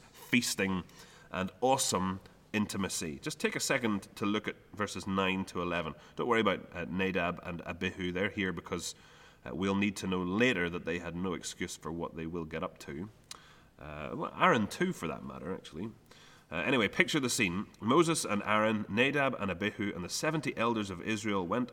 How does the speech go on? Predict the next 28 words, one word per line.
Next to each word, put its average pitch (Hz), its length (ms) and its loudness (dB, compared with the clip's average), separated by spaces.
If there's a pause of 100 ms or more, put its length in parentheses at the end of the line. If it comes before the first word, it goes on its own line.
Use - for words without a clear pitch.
up, - 280 -4 (400)
uh, 73 200 -14
and 90 240 -2
verse 156 240 2
ten, 90 380 -2 (400)
they 78 100 -6
saw 120 640 0 (300)
the 87 80 -6 (100)
God 98 460 0
of 80 200 -12
Israel. 82 480 -8 (1200)
Under 123 260 4
his 107 200 0
feet - 360 2 (340)
was 101 120 -2
something 117 260 4
like 110 140 2
a 101 60 0
pavement 110 680 2
made 101 160 2
of 95 100 0
sapphire, 92 680 2
clear 127 420 4
as 107 120 2
the 101 80 -4
sky 113 380 2
itself. 101 560 0
Why, 78 120 -10